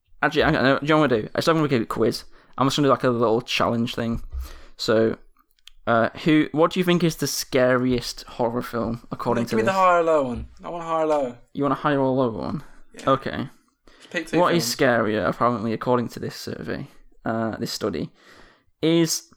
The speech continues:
Speaker 1: Paranormal Activity or The Exorcist scarier?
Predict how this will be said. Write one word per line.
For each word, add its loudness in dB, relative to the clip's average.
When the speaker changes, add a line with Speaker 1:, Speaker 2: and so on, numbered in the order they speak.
Speaker 1:
Paranormal 2
Activity 0
or 4
The 0
Exorcist -4
scarier? -4